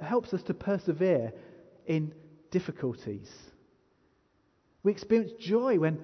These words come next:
someone is healed. We experience joy when the poor are, um, helped and cared for in our communities. We experience joy when relationships are restored. See, it's so important.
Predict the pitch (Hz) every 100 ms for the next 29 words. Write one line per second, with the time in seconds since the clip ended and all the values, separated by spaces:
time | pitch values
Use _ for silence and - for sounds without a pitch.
0 | - - 208 220 202 - - 220 262 143
1 | 120 117 - - - - 247 240 - 269
2 | 208 - 190 240 226 175 180 175 - -
3 | 165 - 226 220 147 120 - - - 151
4 | 147 143 - - - - - 147 143 -
5 | - - - 208 151 - - - - -
6 | 151 151 - 185 190 - 147 117 101 -
7 | - - - _ _ _ _ _ _ -
8 | 151 151 151 160 180 170 - 117 202 208
9 | - 240 - 214 240 202 165 165 190 208
10 | 185 - 131 - - - - 156 165 160
11 | - 214 175 120 104 - - - - -
12 | _ _ _ _ _ _ _ _ _ -
13 | 240 - 277 294 - 240 269 175